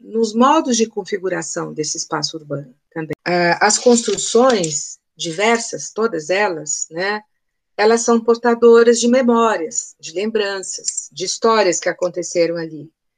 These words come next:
Elas exibem significados, né? Elas fazem parte de um processo de produção de sentidos para aquela área urbana.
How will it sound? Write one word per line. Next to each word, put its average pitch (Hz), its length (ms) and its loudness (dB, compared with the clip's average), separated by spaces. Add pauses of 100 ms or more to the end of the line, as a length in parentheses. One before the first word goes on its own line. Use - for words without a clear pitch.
(260)
Elas 202 320 2
exibem 247 560 4
significados, 180 1300 -6 (500)
né? 202 300 -4 (460)
Elas 196 360 0
fazem 214 420 2
parte 233 540 2
de 196 100 -6
um 208 100 -6
processo 208 720 -4
de 226 140 -2
produção 233 600 0
de 226 120 -4
sentidos 240 920 -4 (680)
para 170 100 -6
aquela 175 300 -2
área 170 260 0
urbana. 160 580 -4